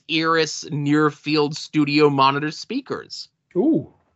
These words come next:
Speaker 1: And, uh, last but not least, it must be time to restock the break room because the, uh, snack variety pack of Oreos, Ritz Bits, and Honey Maid crackers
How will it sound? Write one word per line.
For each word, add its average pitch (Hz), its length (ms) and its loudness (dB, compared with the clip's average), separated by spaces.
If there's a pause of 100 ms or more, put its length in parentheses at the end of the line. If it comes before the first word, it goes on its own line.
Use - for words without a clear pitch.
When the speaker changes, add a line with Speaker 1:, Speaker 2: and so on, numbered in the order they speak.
(1400)
Speaker 1:
And, 143 300 0
uh, 143 160 4
last 160 360 0
but 165 140 0
not 156 240 0
least, 196 340 -2
it 160 100 0
must 156 240 -2
be 151 100 -4
time 156 440 -4
to 156 80 -4
restock 147 720 -2
the 135 500 -2
break 156 420 0
room 190 380 4
because 156 400 -4
the, 143 440 -2 (720)
uh, 127 520 2
snack 156 680 -2
variety 151 600 2
pack 147 460 -2
of 131 180 -8
Oreos, 151 720 0
Ritz 139 380 -4
Bits, 143 460 -4
and 127 120 -10
Honey 131 300 -4
Maid 127 280 -2
crackers 127 760 -6